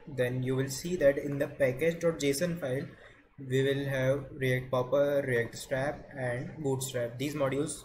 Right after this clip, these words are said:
are present. Now let us create a header for our home page. In the S R C folder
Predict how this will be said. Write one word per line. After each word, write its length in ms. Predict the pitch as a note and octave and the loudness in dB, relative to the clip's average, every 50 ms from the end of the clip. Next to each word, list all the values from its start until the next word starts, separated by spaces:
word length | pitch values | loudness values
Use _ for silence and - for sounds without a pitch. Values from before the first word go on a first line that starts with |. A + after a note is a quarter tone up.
| - - | -14 -6
are 160 | C3 B2+ C3+ | -4 -2 -2
present. 440 | C#3 - C3 B2 G#2+ G#2+ G2+ G#2 A#2+ - - - - - - - - - - - - - _ - - | -2 0 -2 -2 -2 -2 -6 -8 -10 -14 -16 -20 -20 -20 -20 -20 -20 -20 -20 -20 -20 -20 _ -10 -4
Now 220 | B2+ B2+ C3+ D3 | 0 2 2 2
let 160 | D3+ D3 D3 D3 | 2 0 -2 -4
us 80 | - | -8
create 380 | - - C#3 C3 C3 C#3+ C#3+ E3+ | -6 -2 2 4 4 4 4 2
a 40 | D#3+ | 0
header 440 | B2 B2 A#2+ A#2+ B2+ C3+ C#3 - - | 0 2 2 2 2 0 0 -4 -2
for 220 | - C3 A#2+ A#2+ A#2 | 0 2 2 4 4
our 240 | A#2 A#2 A#2 A#2 | 4 4 4 2
home 220 | A#2 A#2+ A#2+ A#2+ A#2+ - | 2 2 -2 -6 -4 -4
page. 320 | C3 A#2 A#2 - - - - - - - - - - - - - - - - - - - - - - - - _ - _ - - _ _ - _ - - - - - - - - - - _ _ - - _ - - - - - - - - C3 - - - - - - - - - - - - _ - | -4 -4 -2 -4 -4 -6 -8 -10 -20 -20 -20 -20 -20 -20 -20 -20 -20 -20 -20 -20 -20 -20 -20 -20 -20 -20 -20 _ -20 _ -20 -20 _ _ -20 _ -20 -20 -20 -20 -20 -20 -20 -20 -20 -20 _ _ -20 -20 _ -20 -20 -20 -20 -20 -20 -20 -20 -20 -20 -20 -20 -20 -20 -20 -20 -20 -20 -20 -20 -20 _ -10
In 180 | D3 C3+ C3 C3 | -6 -2 0 4
the 120 | C3+ C3 | 4 4
S 140 | B2+ B2 - | 4 4 2
R 160 | B2 B2 C3 | 2 2 2
C 120 | B2 F#3+ | 2 0
folder 420 | F#3+ - E3+ C#3+ C3 A#2+ A#2+ C3 | -2 0 0 0 0 2 0 0